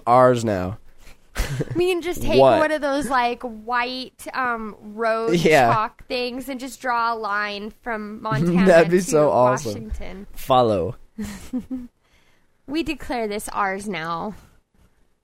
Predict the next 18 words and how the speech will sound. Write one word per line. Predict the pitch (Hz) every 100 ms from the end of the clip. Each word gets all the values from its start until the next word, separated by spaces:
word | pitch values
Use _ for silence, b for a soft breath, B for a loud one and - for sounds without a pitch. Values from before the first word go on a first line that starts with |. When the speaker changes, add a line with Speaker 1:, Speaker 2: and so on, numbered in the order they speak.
| _ _ _ _ _ _
Speaker 2:
Um, | 277 277 262 240 226 214 - _ _ _ _
Speaker 1:
Do | 151
you |
wanna | 170 170
talk | 170 165
about | 156
the | 156
Michigan | 156 - 202 214 214 185 _ -
story | - - 196 220 220
before | 190 175 147 165 170
we | 175 175 151 _ _ _ _ _ _ _ _ _ _ _ _ _ _ _ _ -
Speaker 2:
Sure. | - - - - - - - - - - - 156 392
Speaker 1:
About | 123 120 131 127
the | 139
A | 113 139
C | - 156
L | 143 135
U? | 135 147 185